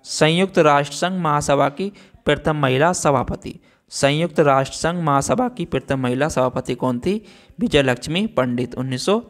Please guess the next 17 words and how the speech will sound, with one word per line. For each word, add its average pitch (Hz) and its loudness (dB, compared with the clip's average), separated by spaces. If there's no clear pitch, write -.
तिरपन। 123 -2
ठीक 160 -2
है। 147 2
विधानसभा 160 4
की 190 -4
प्रथम 160 0
महिला 151 2
स्वीपर, 139 -2
विधानसभा 143 6
की 180 -6
प्रथम 139 2
महिला 143 2
स्वीपर 143 0
कौन 131 2
थी? 185 -6
श्रीमती 143 -2
सन्नो 160 0